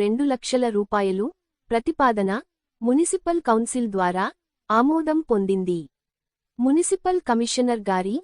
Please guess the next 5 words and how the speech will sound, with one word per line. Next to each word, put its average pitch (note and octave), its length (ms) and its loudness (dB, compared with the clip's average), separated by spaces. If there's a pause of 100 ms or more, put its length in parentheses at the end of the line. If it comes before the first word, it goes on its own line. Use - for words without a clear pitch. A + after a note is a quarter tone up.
(320)
మార్గదర్శకంలో A3 1000 -2 (460)
పరిసరాలను C4+ 680 2 (120)
పరిశుభ్రంగా G3+ 720 -2 (520)
ఉంచేందుకు D4+ 540 0 (100)
ప్రత్యేక G3+ 540 0